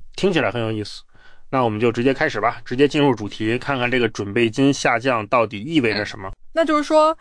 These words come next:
Speaker 2: 银行体系的准备金下降到这么低的水平啊，那美联储是不是要重新审视一下它这个缩表的计划呢？
Speaker 1: 对，因为现在这个准备金已经跌破了三万亿的这个关口啊，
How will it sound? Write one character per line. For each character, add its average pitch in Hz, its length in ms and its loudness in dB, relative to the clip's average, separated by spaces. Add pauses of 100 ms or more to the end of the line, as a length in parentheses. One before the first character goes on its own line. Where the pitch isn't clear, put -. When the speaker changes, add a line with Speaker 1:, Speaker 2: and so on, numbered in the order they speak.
(180)
Speaker 2:
银 247 180 0
行 311 220 2
体 - 200 -8
系 - 160 -8
的 233 120 2
准 185 180 -6
备 180 100 -2
金 269 160 0
下 311 220 0
降 269 140 -2
到 262 120 0
这 440 180 -4
么 427 60 4
低 208 160 -4
的 196 80 -2
水 - 220 -10
平 - 160 -14
啊， 147 180 -6 (280)
那 403 100 2
美 240 160 0
联 208 160 0
储 220 140 -2
是 - 120 -6
不 320 80 0
是 320 120 0
要 294 120 4
重 233 240 -4
新 359 180 -2
审 - 320 -4
视 - 220 0
一 180 120 0
下 - 320 -4 (320)
它 - 160 -2
这 277 120 -6
个 233 80 -4
缩 277 180 -4
表 254 160 2
的 180 80 -10
计 196 180 -10
划 180 200 -6
呢？ 233 160 -10
Speaker 1:
对， 139 180 2
因 156 80 4
为 190 80 6
现 202 160 4
在 185 80 6
这 165 100 2
个 139 120 4
准 117 160 -6
备 107 100 -2
金 151 240 4
已 110 60 2
经 120 160 0
跌 151 160 2
破 151 200 0
了 110 120 0
三 151 200 -2
万 131 220 0
亿 123 60 0
的 104 100 -4
这 110 100 -2
个 107 80 -4
关 123 220 -2
口 - 160 -12
啊， 110 240 -12